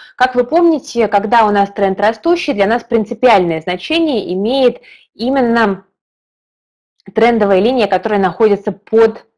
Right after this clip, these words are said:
ценой. Именно от неё мы отталкиваемся, и именно она даёт нам сигнал о, э, продолжении или развороте тренда.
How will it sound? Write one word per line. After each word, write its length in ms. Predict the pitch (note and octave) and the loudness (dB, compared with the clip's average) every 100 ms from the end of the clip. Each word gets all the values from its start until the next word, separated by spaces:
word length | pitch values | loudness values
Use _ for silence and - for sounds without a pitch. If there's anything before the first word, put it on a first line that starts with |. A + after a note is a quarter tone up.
| _ | _
ценой. 400 | - A#3 A#3 G3+ | -6 0 2 2
Именно 380 | - A#3+ A3 G3 | 0 -2 0 0
от 120 | F#3+ | 0
неё 240 | A3+ A#3 G#3 | -2 0 0
мы 160 | F3+ | -2
отталкиваемся, 720 | F3+ - C#4+ D#4 C4 A3 G3+ - | -4 2 2 2 -2 -2 -4 -10
и 240 | F#3+ G3 | -6 -6
именно 500 | - A3+ G#3+ F#3+ - - | -2 0 0 0 -4 -4
она 320 | F#3+ G#3+ D#4 | -2 2 2
даёт 360 | B3 F#3 G3+ | 2 0 0
нам 120 | G3 F#3 | -4 -8
сигнал 460 | - F#3 G3 A3 - - _ _ | -8 -4 -2 -2 -8 -20 _ _
о, 500 | - G3+ G#3+ A3 G#3+ | 0 4 6 6 4
э, 300 | G3+ - F#3 | 2 -4 -6
продолжении 760 | F#3+ G3+ G3 G3 B3 C4 C4 G#3 | -4 0 2 2 0 0 0 -2
или 460 | - G#3+ G#3+ G#3 - | -4 -2 0 -2 -4
развороте 640 | G3+ F#3+ G3 G3 G3+ G#3 G#3 | -4 -4 0 2 2 -2 -8
тренда. 520 | - G#3+ E3+ - | -2 0 0 -6